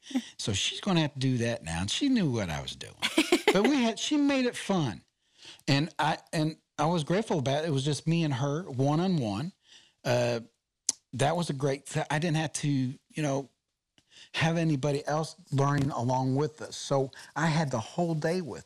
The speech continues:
Speaker 1: her. And so that, w-, that, w-, that was great. It felt like she was my,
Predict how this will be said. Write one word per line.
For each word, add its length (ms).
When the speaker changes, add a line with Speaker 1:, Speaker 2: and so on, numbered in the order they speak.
Speaker 1:
her. 140
And 120
so 220
that, 120
w-, 200
that, 100
w-, 220
that 120
was 160
great. 500
It 180
felt 220
like 160
she 300
was 200
my, 540